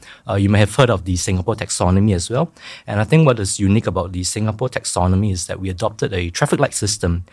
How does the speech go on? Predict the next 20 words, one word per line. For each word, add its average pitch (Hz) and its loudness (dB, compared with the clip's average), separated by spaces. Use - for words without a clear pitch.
where 95 2
green 135 6
represents, 104 0
uh, 92 -4
activities 98 -4
that - -12
are - -12
sustainable, 127 0
uh, 98 -2
transition, 110 2
uh, 90 -6
amber 107 4
for 92 -4
transition, 95 0
and 92 0
then 92 4
red 107 4
for 90 -4
unsustainable 92 -2
activities. 87 -8